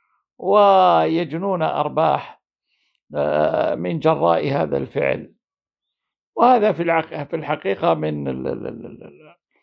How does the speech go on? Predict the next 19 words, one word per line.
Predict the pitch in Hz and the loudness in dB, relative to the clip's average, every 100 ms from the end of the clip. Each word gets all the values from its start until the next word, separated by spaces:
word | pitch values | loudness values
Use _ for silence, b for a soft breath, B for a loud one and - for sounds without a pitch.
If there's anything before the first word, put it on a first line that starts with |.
| b b b b 143 | b b b b -2
الغش | 139 160 214 - - - - _ _ _ _ _ _ | 2 4 4 2 -6 -10 -16 _ _ _ _ _ _
والتلبيس | 131 147 160 156 151 151 147 160 147 - 156 143 131 208 214 196 - - _ _ _ _ _ 147 | 0 4 6 6 6 4 2 0 -2 -6 -10 -8 -4 -2 -2 -2 -6 -16 _ _ _ _ _ -4
ال-، | 151 160 | 2 2
ال-، | - 160 160 | 2 0 0
المحرم | 151 156 151 - 214 175 143 131 | -2 0 -2 2 4 4 0 -2
في | 147 | -6
دين | 131 160 143 | -6 -6 -6
الله | 135 - 67 58 | -6 -2 -2 -2
جل | 64 67 64 62 | -6 -8 -6 -4
وعلا، | - - - - _ _ _ _ _ _ _ - | -4 -4 -8 -12 _ _ _ _ _ _ _ -6
والمسلمون | 147 175 180 156 170 196 185 | -2 -2 -2 -4 -2 2 2
عند | 160 175 175 160 | 2 0 0 0
شروطهم. | - 170 208 220 214 135 110 120 - _ _ _ _ _ _ _ _ _ _ _ _ | 0 2 4 4 2 -4 -6 -10 -14 _ _ _ _ _ _ _ _ _ _ _ _
فالواجب | 151 175 196 170 165 185 | 0 6 6 4 0 0
أنه | 170 175 165 139 156 170 | 0 0 0 0 0 -2
إذا | 165 147 151 | -2 -2 -4
كان | - 165 147 139 - | -2 -2 -2 -6 -14
هذا | - 143 196 208 175 165 123 - | -4 2 4 4 2 2 -2 -6
الشعير | 147 - - - 73 71 160 | -8 -4 -2 0 0 -2 -4